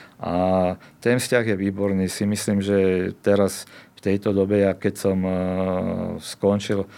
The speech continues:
v Košiciach ako tréner, ja rozmýšľal som, že čo budem robiť a že čo ďalej s kariérou takouto trénerskou, tak som si tu založil to ako akadémiu so synom a našiel sa nám priestor, trénujeme na Miletičke a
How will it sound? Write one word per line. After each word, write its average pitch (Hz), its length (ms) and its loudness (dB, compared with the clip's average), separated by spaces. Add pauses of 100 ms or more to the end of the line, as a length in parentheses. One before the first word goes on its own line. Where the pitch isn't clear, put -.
(220)
v - 80 -20
Košiciach 101 560 -2
ako 95 240 0
tréner, 98 320 2
ja 95 120 2 (120)
rozmýšľal 101 560 0
som, 95 240 -2
že 95 80 -2
čo 101 160 -2
budem 98 240 0
robiť 95 480 0
a 87 100 -2 (240)
že 101 200 -2
čo 101 200 -2
ďalej 101 320 4
s - 160 -8
kariérou 104 560 2
takouto 98 800 -4 (320)
trénerskou, 110 840 0 (520)
tak 92 160 -8
som 101 200 0
si - 120 -4
tu 95 560 -2 (640)
založil 90 480 0
to - 140 -4
ako 87 580 -4
akadémiu 98 720 0
so 92 160 0
synom 98 480 0
a 87 100 -2 (380)
našiel 90 320 -2
sa - 160 -2
nám 92 240 0
priestor, 95 560 0
trénujeme 98 560 2
na 95 80 0
Miletičke 98 720 2
a 90 240 0